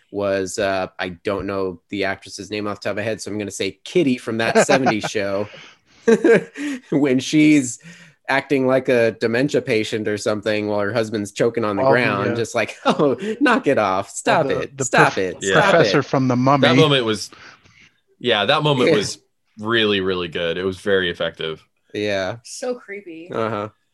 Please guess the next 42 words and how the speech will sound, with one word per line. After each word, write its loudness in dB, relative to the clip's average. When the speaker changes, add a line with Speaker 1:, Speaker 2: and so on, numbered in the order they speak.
Speaker 3:
I 4
Speaker 4:
I 4
Speaker 3:
mean, 4
Speaker 4:
love 2
Speaker 3:
I -2
Speaker 4:
the, -18
the -2
neighbor, -6
though. -10
I -12
forget -10
her -12
name -12
in -16
real -10
life. -12
Speaker 1:
Oh, 4
uh, 2
Catherine -6
Hahn, -6
I -16
think -12
it -6
is. -4
Speaker 3:
Catherine -2
Speaker 4:
Oh, -6
Speaker 3:
Hahn, 2
Speaker 4:
okay. -2
Speaker 3:
yeah, 2
she's 0
fantastic. 0
Um, 2
Speaker 1:
Yeah. -8
Speaker 3:
I'm, -2
I'm 0
pretty 2
sure 2
that 2
she -6
has 2
a -4
significant -6